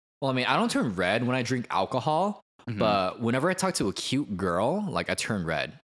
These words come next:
Speaker 1: So, I mean, my girlfriend knows how red I turn whenever we're always
Speaker 2: Whenever
Speaker 1: just
Speaker 2: you just
Speaker 1: talking.
Speaker 2: talk to her all the time,
Speaker 1: I'm
Speaker 2: you're
Speaker 1: like,
Speaker 2: just, like, naturally
Speaker 1: I'm
Speaker 2: red.
Speaker 1: like, "Hey, babe, what's up?" And then boom, red. Tomato.
Speaker 2: Aw.
Speaker 1: Cherries.
Speaker 2: Your Chris is in love.
Speaker 1: Boom. You see what I just did there?
Speaker 2: Mm-hmm.
Speaker 1: Plus five boyfriend points.
Speaker 2: Exactly. All this is
Speaker 1: Yes.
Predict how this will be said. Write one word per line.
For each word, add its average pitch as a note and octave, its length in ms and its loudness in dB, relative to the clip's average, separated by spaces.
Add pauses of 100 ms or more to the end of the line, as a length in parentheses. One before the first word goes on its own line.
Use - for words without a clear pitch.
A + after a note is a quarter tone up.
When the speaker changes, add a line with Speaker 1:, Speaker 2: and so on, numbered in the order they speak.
(240)
Speaker 1:
So, F#2 400 0
I F2+ 60 0
mean, F#2+ 120 0
my G2+ 140 0
girlfriend F2+ 300 -2
knows F2 160 -2
how F2+ 100 0
red E2+ 160 0
I F2 80 0
turn F2 160 -6
whenever F2 400 -4 (160)
we're F2+ 80 0
always F2 120 4
Speaker 2:
Whenever E3 260 8
Speaker 1:
just F#3 80 8
Speaker 2:
you - 60 6
just - 100 2
Speaker 1:
talking. D#3 140 8
Speaker 2:
talk - 20 -2
to D3+ 60 -2 (120)
her - 20 -6
all B2+ 200 8
the C#3 80 2
time, A#2 160 4
Speaker 1:
I'm - 60 8
Speaker 2:
you're F3 80 6
Speaker 1:
like, A#2 60 4
Speaker 2:
just, C#3 120 2
like, C#3 120 8
naturally B2 460 6
Speaker 1:
I'm - 60 2
Speaker 2:
red. D3 80 4
Speaker 1:
like, C3+ 120 0
"Hey, D3+ 140 2
babe, B2+ 220 2
what's B2+ 200 0
up?" F#2+ 220 2
And G#2+ 140 0
then A2 140 2
boom, G#2 320 2
red. F#2+ 280 2 (300)
Tomato. C3 420 4 (500)
Speaker 2:
Aw. D3+ 280 -4
Speaker 1:
Cherries. D3+ 800 -2 (300)
Speaker 2:
Your D3+ 200 -4
Chris - 260 -2
is E3 120 -2
in E3+ 140 0
love. D#3 460 0 (680)
Speaker 1:
Boom. G2+ 340 0
You G2+ 80 -4
see D3 120 -2
what D3 120 2
I D#3 60 2
just D3+ 180 0
did D#3 140 0
there? B2+ 120 4
Speaker 2:
Mm-hmm. C3 200 2
Speaker 1:
Plus B2+ 240 4
five A2+ 420 2
boyfriend G2+ 320 0
points. G2 380 -2 (120)
Speaker 2:
Exactly. G2+ 460 0
All D#3+ 220 6
this G3+ 160 4
is F3 60 -2
Speaker 1:
Yes. - 20 2